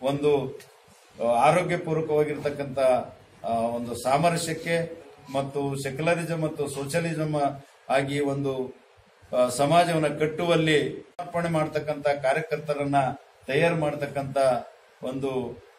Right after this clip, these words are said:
ವಿಚಾರವನ್ನು ಹೊಂದಿ ಈ ಒಂದು ಅತ್ಯಂತ ಅರ್ಥಪೂರ್ಣದಲ್ಲಿ ನಾವು ನಮ್ಮ ಜೊತೆನೇ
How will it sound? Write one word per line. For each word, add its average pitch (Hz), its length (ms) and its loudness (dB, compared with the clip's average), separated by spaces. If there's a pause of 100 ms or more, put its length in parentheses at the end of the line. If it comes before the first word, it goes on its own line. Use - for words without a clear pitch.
ವಿಚಾರವನ್ನು 151 540 2
ಹೊಂದಿ 151 720 0 (340)
ಈ 160 160 -2
ಒಂದು 147 640 0
ಅತ್ಯಂತ 160 400 -2
ಅರ್ಥಪೂರ್ಣದಲ್ಲಿ 143 1200 0 (440)
ನಾವು 139 360 2
ನಮ್ಮ 139 260 0
ಜೊತೆನೇ 156 760 0